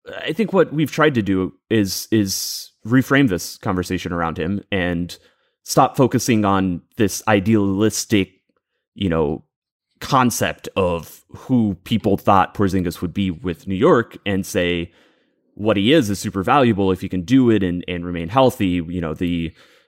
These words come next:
the increased defense that we've seen and the rim protection, rim protection, you know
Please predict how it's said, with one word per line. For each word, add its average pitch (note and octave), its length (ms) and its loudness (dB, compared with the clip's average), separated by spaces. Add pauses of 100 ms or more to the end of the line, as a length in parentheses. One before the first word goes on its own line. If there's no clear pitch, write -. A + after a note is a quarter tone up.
(100)
the E2 340 -2
increased A2+ 400 0
defense G#2 340 0
that E2 120 -2
we've F2+ 180 -6
seen G#2+ 460 2
and E2 180 -2
the D2+ 200 -4
rim A2+ 180 4
protection, F#2+ 720 -2
rim G#2 140 2
protection, F#2+ 560 -2
you F2 120 -4
know C#2 320 -6